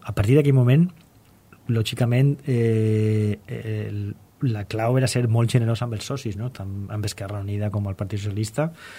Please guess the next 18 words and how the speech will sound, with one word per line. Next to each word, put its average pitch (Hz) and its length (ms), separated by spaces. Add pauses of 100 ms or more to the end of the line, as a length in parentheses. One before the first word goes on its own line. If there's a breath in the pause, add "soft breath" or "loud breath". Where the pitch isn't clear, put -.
(280 loud breath)
reconèixer 101 460
que 104 80
el - 20
Partit 101 220
Socialista 104 320
era 101 100
majoritari 98 600
en 107 120
l'equip 101 220
de 101 100
govern 113 240
i, 104 80
per 95 140
tant, 101 160
tenia 98 240
les 90 160
àrees 95 340
més, 98 320